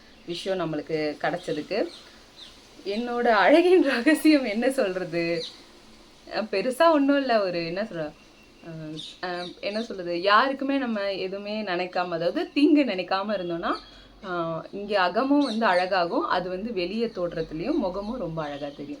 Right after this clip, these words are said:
அவ்வளவுதான். அடுத்த கொஸ்டின் யாருன்னு பாத்தீங்கன்னா, ஜில்லா சக்தி ஜீரோ ஜீரோ டூ, அவங்க வந்து கேட்டிருக்காங்க,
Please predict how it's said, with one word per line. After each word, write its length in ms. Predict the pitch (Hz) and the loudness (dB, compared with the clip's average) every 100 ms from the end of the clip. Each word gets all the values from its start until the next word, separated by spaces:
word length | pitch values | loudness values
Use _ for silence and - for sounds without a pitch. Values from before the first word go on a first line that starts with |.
| - | -12
அவ்வளவுதான். 480 | 170 156 147 156 220 - - | -8 -6 -6 -8 -12 -18 -10
அடுத்த 340 | 190 214 285 339 | -4 -2 -2 -2
கொஸ்டின் 340 | 262 - 240 | -2 -2 -4
யாருன்னு 320 | 208 196 220 | -2 0 -2
பாத்தீங்கன்னா, 400 | 185 165 180 277 240 | -4 -4 -2 -2 -2
ஜில்லா 380 | 214 254 294 311 | -4 -2 0 0
சக்தி 440 | 302 226 - - 302 480 | 0 -4 -4 -2 0 0
ஜீரோ 360 | 381 202 277 269 | -4 -2 0 0
ஜீரோ 280 | 208 233 220 | 0 -4 -4
டூ, 160 | 165 160 - | -6 -8 -4
அவங்க 260 | 175 175 196 | -2 -2 -2
வந்து 160 | 190 | -8
கேட்டிருக்காங்க, 580 | 196 165 165 151 156 151 | -6 -8 -8 -8 -6 -2